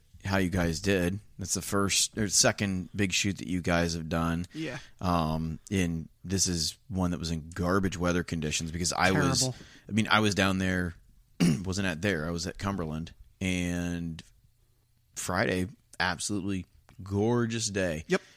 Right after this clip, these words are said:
Speaker 1: Saturday, you
Speaker 2: Trash.
Speaker 1: awful, awful,
Speaker 2: Yep.
Speaker 1: awful, awful. Cold, wet, rain, fog,
Speaker 2: Mm-hmm.
Speaker 1: nothing, you know, nothing was going on. And then Sunday, um, started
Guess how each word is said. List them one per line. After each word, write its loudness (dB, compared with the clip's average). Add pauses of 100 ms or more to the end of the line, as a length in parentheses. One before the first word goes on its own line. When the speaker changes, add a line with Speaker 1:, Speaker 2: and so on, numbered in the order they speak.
Speaker 1:
Saturday, 2 (920)
you 0
Speaker 2:
Trash. -4 (180)
Speaker 1:
awful, 2 (300)
awful, 0
Speaker 2:
Yep. -6
Speaker 1:
awful, 0
awful. -4
Cold, 2
wet, 2 (220)
rain, 0
fog, -2
Speaker 2:
Mm-hmm. -6
Speaker 1:
nothing, -2 (180)
you -2
know, -4 (260)
nothing 0
was -4
going -4
on. -4
And -8
then -4
Sunday, 0 (520)
um, 0 (180)
started -4